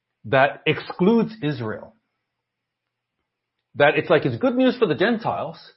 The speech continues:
<laughs> the whole world will be saved, and we don't talk about what God will do for Israel, we're calling God is a, a liar. Because here we see in Psalm one oh six, despite all of their wickedness,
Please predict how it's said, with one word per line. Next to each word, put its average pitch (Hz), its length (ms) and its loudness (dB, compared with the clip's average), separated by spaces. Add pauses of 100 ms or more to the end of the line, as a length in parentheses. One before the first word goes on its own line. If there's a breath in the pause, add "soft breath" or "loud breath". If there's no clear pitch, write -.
(120)
<laughs> - 180 -20
the - 460 -6
whole 269 240 6
world 269 200 2
will 214 120 2
be 185 60 -2
saved, 196 480 0 (1300)
and 175 160 0
we 165 100 0
don't 233 300 2
talk 202 300 -2
about 131 300 0
what 190 220 2
God 160 240 0
will 117 180 -6
do 147 300 -4 (180)
for - 240 -8
Israel, 170 560 -6 (280)
we're 107 120 -8
calling 123 400 -4
God 98 260 -8
is 90 180 -12 (100)
a, - 260 -12 (100)
a 101 60 -8
liar. 82 400 -12 (880)
Because 120 300 -6
here 185 160 6
we 180 120 2
see - 180 -2
in 117 140 -2
Psalm 110 320 -2
one 135 160 -4
oh 117 120 -6
six, - 440 -6 (580)
despite - 540 -2 (220)
all 247 260 10
of 156 140 2
their 131 140 -2
wickedness, 107 520 -14